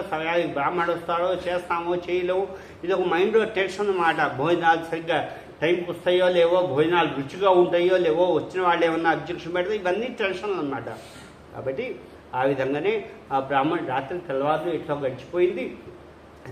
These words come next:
తెల్లవారి స్నాన సంధ్యానుష్ఠానాన్ని కూడా చేసుకొని చక్కగా ఆ యొక్క మంచిగా సంపన్నులు ఉండేటువంటి యొక్క ప్రాంతానికి వెళ్ళారు.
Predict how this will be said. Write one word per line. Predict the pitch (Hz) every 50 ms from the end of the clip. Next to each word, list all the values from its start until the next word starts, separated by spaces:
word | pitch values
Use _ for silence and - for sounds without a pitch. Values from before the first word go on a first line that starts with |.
| - - -
తెల్లవారి | 127 123 135 151 175 190 185 180
స్నాన | - - - 120 120 147 190 202 190 -
సంధ్యానుష్ఠానాన్ని | 151 143 139 143 160 165 165 165 175 170 - - 254 269 269 254 226 208 180 165 156 151 151 151
కూడా | 143 147 131 123
చేసుకొని | 113 113 - - 117 110 - - - 196 226 254 269 220 - - - - - - - - - - 151
చక్కగా | 147 - - 165 151 143 143
ఆ | 147 151 151 147 139 135 135 135 135
యొక్క | 135 135 131 131 - 135 - - - -
మంచిగా | 135 139 135 135 135 - 151 156 170 202 208 202 - 269 254 247
సంపన్నులు | 233 - - 185 208 226 226 - 285 277 277 269 269 269 269 269 247
ఉండేటువంటి | 247 226 226 220 202 202 214 208 190 170 151 143 135 - - 151 147 147 151
యొక్క | 147 - 151
ప్రాంతానికి | 139 - 135 127 135 135 135 156 147 151 156 151
వెళ్ళారు. | 147 135 131 135 135 139 147 160 202 220